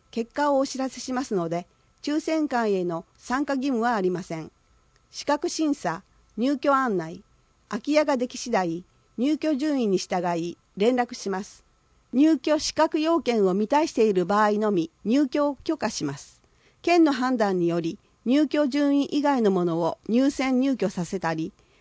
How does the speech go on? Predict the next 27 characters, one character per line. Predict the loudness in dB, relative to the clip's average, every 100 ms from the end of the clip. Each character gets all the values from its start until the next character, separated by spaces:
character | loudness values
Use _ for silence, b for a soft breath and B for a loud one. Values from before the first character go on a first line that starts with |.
| b
空 | -4
き | 0 2
家 | 2
の | 2
ま | 2
ま | 2 0 0
残 | -2 2 0
し |
た | 0 -2
り | 0
す | 0
る | 0
場 | 2
合 | 0 2
が | 2
あ | 2
り |
ま | -2 -6
す。 | -10 -20 _ _ _ _ 0
入 | 2 4
居 | 4
の | 4
申 | 2 2
し | 0
込 | 0
み | 0 0
は、 | -2